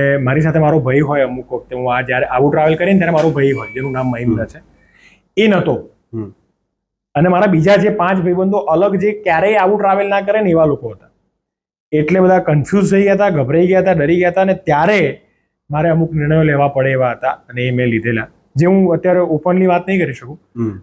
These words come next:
Speaker 1: અને એમાંથી અમે એ સિચ્યુએશનમાંથી બહાર નીકળ્યા હતા.
Speaker 2: અપકમિંગ ફિલ્મ પ્રોજેક્ટ્સ?
Speaker 1: અપકમિંગ ફિલ્મ પ્રોજેક્ટ્સમાં એવું છે કે બે ત્રણ વાત ચાલી રહી છે, જેનું કોઈ,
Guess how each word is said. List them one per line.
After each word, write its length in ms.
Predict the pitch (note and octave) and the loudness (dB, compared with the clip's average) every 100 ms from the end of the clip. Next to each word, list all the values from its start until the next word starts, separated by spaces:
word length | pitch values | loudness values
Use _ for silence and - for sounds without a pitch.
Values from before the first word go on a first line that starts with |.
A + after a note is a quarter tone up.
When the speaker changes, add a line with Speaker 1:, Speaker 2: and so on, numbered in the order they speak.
| - | -8
Speaker 1:
અને 180 | C#3 C#3+ | -2 0
એમાંથી 300 | C#3 D3 D#3 | 2 2 2
અમે 160 | D#3 | 2
એ 20 | D#3 | 2
સિચ્યુએશનમાંથી 920 | D3+ C3 D#3 D#3 D3+ C#3+ C3+ C3+ - C3 | -2 -2 -2 0 -2 0 -2 -4 -8 -8
બહાર 180 | A2 | -8
નીકળ્યા 280 | G#2+ F2+ F#2+ | -8 -12 -16
હતા. 140 | - _ _ _ _ _ _ _ | -20 _ _ _ _ _ _ _
Speaker 2:
અપકમિંગ 500 | F3+ F3+ G#3 G#3+ G#3+ | -4 -2 -2 -2 -2
ફિલ્મ 200 | F#3 F#3 | 0 0
પ્રોજેક્ટ્સ? 720 | F#3 F3+ E3+ F3 - - - _ _ _ _ _ _ _ _ C#3+ | 2 2 2 0 -6 -18 -20 _ _ _ _ _ _ _ _ -4
Speaker 1:
અપકમિંગ 840 | D#3 D#3+ F#3+ G3 G3 F#3+ F#3+ F#3+ | -2 0 2 4 4 4 4 2
ફિલ્મ 240 | - F#3 F#3 | 0 0 0
પ્રોજેક્ટ્સમાં 520 | F3 E3 F3+ - F3+ | 0 0 -2 -2 0
એવું 160 | F3 | 2
છે 100 | F3 | 0
કે 80 | F#3+ | -2
બે 160 | F3 C#3 | 0 0
ત્રણ 200 | D3+ D#3 | 0 2
વાત 180 | C#3 C3+ | 2 0
ચાલી 220 | C3+ C#3 | 0 0
રહી 140 | C#3+ | 0
છે, 120 | C#3 E3+ _ _ _ _ _ _ | -2 -8 _ _ _ _ _ _
જેનું 220 | C3+ D3 D3+ | -2 0 2
કોઈ, 220 | D#3 | 2